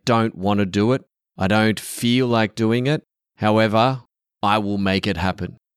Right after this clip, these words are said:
And that's accountability. And on top of that, you know, like, in terms of defining accountability, I feel there are three layers of accountability that drives in this. There's accountability for yourself, so you hold yourself accountable.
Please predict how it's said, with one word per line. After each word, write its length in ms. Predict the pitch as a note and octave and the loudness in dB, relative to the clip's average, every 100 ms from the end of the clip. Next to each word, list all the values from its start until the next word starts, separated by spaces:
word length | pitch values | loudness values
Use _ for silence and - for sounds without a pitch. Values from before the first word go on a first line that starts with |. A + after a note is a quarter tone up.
| - | -4
And 200 | G2 G2 - | -4 -4 -4
that's 260 | A2+ - | -4 -2
accountability. 840 | A2 - G#2+ G2+ F2+ F#2 F2+ F2 - _ _ | -6 -4 -2 0 -2 -2 -2 -4 -10 _ _
And 140 | G#2+ G#2+ | -2 -2
on 100 | A2 | 0
top 200 | B2+ C#3 | 0 -2
of 120 | A#2+ | -2
that, 240 | F#2+ F#2 - | -4 -4 -6
you 140 | G2 | -4
know, 140 | F#2 | -2
like, 260 | G2+ G2+ F#2 | 0 -2 -2
in 100 | G#2+ | -4
terms 240 | A2+ A2 | -2 -2
of 140 | G2+ F2 | -2 -4
defining 520 | F#2+ - G2 G#2 G#2 - | -6 -2 -2 0 -2 -4
accountability, 640 | G#2 F#2+ F2 F#2 F2+ F#2+ - _ _ | -4 -4 -4 -4 -2 -4 -8 _ _
I 100 | - | -8
feel 240 | G#2+ B2 A2+ | -2 0 2
there 180 | G#2+ G2+ | 2 0
are 60 | |
three 360 | F#2+ - A2+ A2 | -2 -4 0 0
layers 460 | G2 G2 G#2 G#2 F#2+ | 2 2 2 0 0
of 120 | F#2 | -2
accountability 760 | G2 G2 G2 F#2+ F#2+ F#2+ F#2 F2+ | -2 -2 -4 -4 -2 -2 0 0
that 200 | F2+ B1+ | -2 -2
drives 460 | F#2+ F#2 F#2+ E2+ | -2 0 0 0
in 180 | F#2 F#2 | 0 0
this. 340 | E2+ - - - _ _ - | 0 -4 -8 -10 _ _ -2
There's 480 | G2+ G2 F2 - - _ | 0 0 -2 -8 -14 _
accountability 760 | - - A#2+ C3+ A2+ A2+ G#2+ G#2 | -8 0 2 2 2 0 2 0
for 160 | - | 0
yourself, 540 | G#2 F#2 - F#2+ A#2+ D3 | 0 0 0 0 -2 -2
so 280 | - G2 F#2+ | -2 0 0
you 380 | F2+ F#2 G2+ | -2 0 0
hold 220 | F#2 G2+ F#2 | 2 0 -2
yourself 380 | F2 G2 F#2+ - | -4 -2 -4 -4
accountable. 600 | - G2 F#2+ F#2+ G#2+ | -4 -2 -2 -4 -6